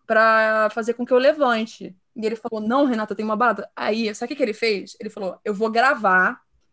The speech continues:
e vou te mostrar que tem uma barata andando perto de você e você não tá querendo sair." Ele gravou, gente. Assustador. Tinha uma barata realmente perto de mim. Não era,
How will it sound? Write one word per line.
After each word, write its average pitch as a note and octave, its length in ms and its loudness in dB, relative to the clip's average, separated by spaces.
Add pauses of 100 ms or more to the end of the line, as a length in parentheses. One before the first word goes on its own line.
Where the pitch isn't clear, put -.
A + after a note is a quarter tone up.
e A#3 80 0
vou A#3+ 120 2
te - 160 -2
mostrar A#3+ 640 2
que - 100 -18
tem A#3 100 -2
uma C4 200 2
barata A#3+ 500 4
andando A3+ 200 -4
perto A3 260 -4
de G#3+ 80 -8
você C4+ 500 0
e C4 60 -6
você B3+ 180 -4
não B3+ 100 -8
tá C#4+ 100 0
querendo B3+ 180 -6
sair." C4+ 400 -6 (360)
Ele G3 180 -6
gravou, F#3+ 480 -2
gente. E3 520 -12
Assustador. F#3 640 -6
Tinha F#3 140 -6
uma F3+ 60 -4
barata F#3+ 260 -2
realmente G3+ 320 -6
perto G3+ 220 2
de G#3+ 100 -6
mim. F#3 260 -4
Não G3+ 240 -2
era, G3+ 380 2